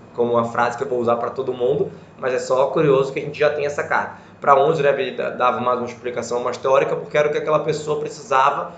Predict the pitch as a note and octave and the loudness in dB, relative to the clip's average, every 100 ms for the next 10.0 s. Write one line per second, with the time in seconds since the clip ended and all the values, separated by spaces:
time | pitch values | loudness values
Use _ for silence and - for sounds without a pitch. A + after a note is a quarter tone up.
0 | - - - C3 C3+ D3+ - - - - | -20 -16 -2 2 2 0 -4 -14 -20 -20
1 | - - - C3+ C3+ C#3+ B2 - C3+ B2+ | -20 -20 -14 -4 0 2 2 0 -2 -2
2 | - C3 C#3+ C3+ C3 A#2+ B2+ A#2+ A2+ G2+ | -2 0 2 2 2 0 -2 -2 -4 -6
3 | - - - - - - - - - - | -12 -20 -20 -20 -20 -20 -20 -20 -20 -20
4 | - - - A#2 D3+ D#3 B2+ E3 D3 D#3 | -20 -20 -4 -2 -2 -2 0 0 2 2
5 | D#3 D3+ D3+ D3+ - - - - - - | 2 2 0 -2 -6 -14 -20 -20 -20 -18
6 | B2 A#2+ A#2+ D3 D#3 C#3 - C3 C3+ C3 | -6 -4 -2 -2 -2 -4 -2 -2 -2 -2
7 | C3 C3 A2+ F#2+ G2+ - C3+ - B2 A2 | -2 0 0 -2 -4 -4 -4 -4 -6 -4
8 | G#2+ A2+ A2 G#2 C#3+ - C#3 A#2+ A2 A#2+ | -2 -2 -4 -4 -4 -4 -2 0 0 0
9 | - - - - - - G#2 B2+ - | -2 -10 -16 -20 -20 -8 -4 -4 -6